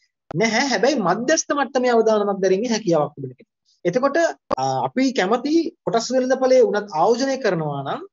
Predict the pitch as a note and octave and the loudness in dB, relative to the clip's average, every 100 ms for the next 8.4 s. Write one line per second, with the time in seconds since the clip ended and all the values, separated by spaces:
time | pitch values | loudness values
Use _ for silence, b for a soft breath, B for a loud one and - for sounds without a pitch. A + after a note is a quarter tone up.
0 | _ - D3 E3+ A3+ C#4+ A3+ G#3 - C#4+ | _ -12 0 2 4 4 2 0 -2 2
1 | D4 D4 A#3 F3+ E3 E3 E3 E3 - - | 2 2 0 0 0 -2 -4 -14 -14 -6
2 | E3+ F3+ B3+ D4 C4 B3+ B3 A3 G#3+ G#3 | -2 -2 -2 -2 -2 -2 -2 2 2 4
3 | G#3+ G3+ F3+ F3+ C4 F#3+ E3+ F3 E3 F3 | 2 2 0 -2 -2 0 0 0 0 2
4 | C4+ G#4 _ - C3 C3+ C3+ C3 B2+ - | 2 0 _ -10 -4 -2 -2 -2 -2 -6
5 | F3 E3 A#3+ C4 G#3 D#3 G#3+ C4+ C#4 C4+ | -8 0 2 2 0 -2 0 2 0 0
6 | C4 B3+ B3 A#3 A3 A3 G#3+ G#3 F#3+ G3 | -2 0 0 0 0 -2 -2 -2 -2 -2
7 | F#3+ - - - F#3 F3+ F3+ F3 E3+ E3 | -4 -6 -14 -4 -2 0 0 -2 -2 -2
8 | E3 E3 F3 A#3 | 2 4 2 0